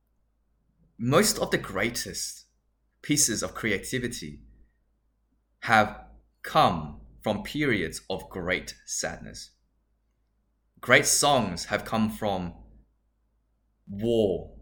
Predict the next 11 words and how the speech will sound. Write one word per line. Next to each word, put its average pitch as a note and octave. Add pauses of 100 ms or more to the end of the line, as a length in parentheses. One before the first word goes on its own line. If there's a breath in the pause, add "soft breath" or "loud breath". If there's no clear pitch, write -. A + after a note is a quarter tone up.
(280)
times. D#2+ (920)
Great B2
books -
have G#2
come G#2+
from F2+ (460 soft breath)
Great A#2+
Depression A#2
times. D#2 (2000)
Great C3+
comedy A#2